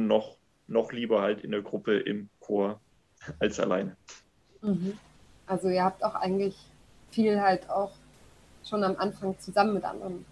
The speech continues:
Speaker 2: gesungen, ne? Nicht eigentlich.
Speaker 1: Ja.
Speaker 2: Nicht so allein.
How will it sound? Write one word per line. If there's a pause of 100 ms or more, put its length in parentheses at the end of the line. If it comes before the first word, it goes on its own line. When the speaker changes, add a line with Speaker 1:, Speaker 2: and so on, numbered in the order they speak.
(140)
Speaker 2:
gesungen, (140)
ne? (140)
Nicht
eigentlich.
Speaker 1:
Ja. (100)
Speaker 2:
Nicht
so (220)
allein.